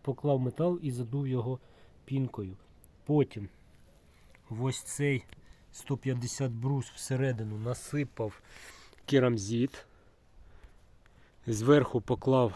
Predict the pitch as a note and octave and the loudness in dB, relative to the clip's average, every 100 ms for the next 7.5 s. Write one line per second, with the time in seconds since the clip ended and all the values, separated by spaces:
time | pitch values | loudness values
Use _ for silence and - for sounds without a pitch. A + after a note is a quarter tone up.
0 | - - - B2 - C3 - A2+ - A#2 | -6 -4 0 0 2 0 0 -4 0 -2
1 | G#2 A2+ G#2+ - A#2 B2+ A2+ A2+ A#2 G#2+ | 0 -2 -2 0 2 2 0 -2 -2 -2
2 | A2 - A#2 - A2 C3 C#3 A#2 - B2+ | -4 -2 -4 -2 -6 -2 -2 -2 0 0
3 | A2 F#2+ A2+ - B2+ A2 - - - - | 0 -4 -6 0 2 2 -2 -20 -20 -20
4 | - - - - - - C3 A2+ G2 B2+ | -18 -16 -16 -18 -16 -2 2 2 2 0
5 | A#2 C#3+ - - - - - - - B2+ | 2 -2 -6 -18 -12 -12 -12 -8 0 0
6 | - - C3 - C3+ B2 - - - - | 0 -2 -4 2 0 0 -8 -20 -10 -8
7 | G2+ A2+ A#2 C3 | 0 2 4 2